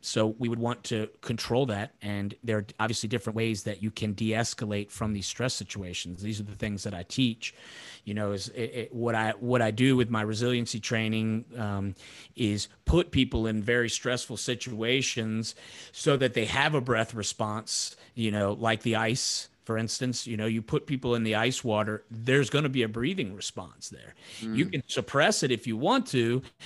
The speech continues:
Speaker 1: but, you know, it's not, it, it's gonna be, it's, your body is gonna have a physiological response to the ice, right? So when you get into that water, um, and, you know, the idea is right then in the moment,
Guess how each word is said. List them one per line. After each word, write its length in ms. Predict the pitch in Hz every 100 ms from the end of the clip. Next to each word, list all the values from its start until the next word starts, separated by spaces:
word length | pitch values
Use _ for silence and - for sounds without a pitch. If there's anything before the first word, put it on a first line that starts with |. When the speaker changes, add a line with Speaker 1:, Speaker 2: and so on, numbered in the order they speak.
| - -
Speaker 1:
but, 460 | 120 131 127 127 - -
you 160 | 127
know, 320 | 117 113 113 110
it's 240 | 131 110
not, 420 | 127 127 135 127 -
it, 180 | 127 120 -
it's 200 | 120 135
gonna 300 | 135 175 165
be, 380 | 143 135 123 - - - -
it's, 240 | - 127 -
your 240 | 139 156
body 500 | 156 135 139 123 113
is 140 | 117 110
gonna 160 | 117
have 140 | 123 113
a 40 |
physiological 800 | - 131 120 107 110 101 - 98
response 500 | 98 - 107 104 -
to 80 | 110
the 160 | 98
ice, 300 | 85 57 -
right? 280 | 101 120 131 - - -
So 540 | - 131 120 117 117 - _ _ -
when 460 | 127 135 135 143 -
you 100 | 139
get 220 | 139 160
into 240 | 160 151
that 220 | 123 120
water, 420 | 120 113 117 127 143 - - - -
um, 480 | 117 110 107 110 107 -
and, 340 | 117 110 110 -
you 200 | 143 120
know, 120 | 110
the 140 | 113
idea 400 | 113 110 117 117
is 160 | 110 101 -
right 320 | 120 123 143
then 300 | 127 135 123
in 220 | - 160 156
the 100 | 120
moment, 520 | 120 156 190 95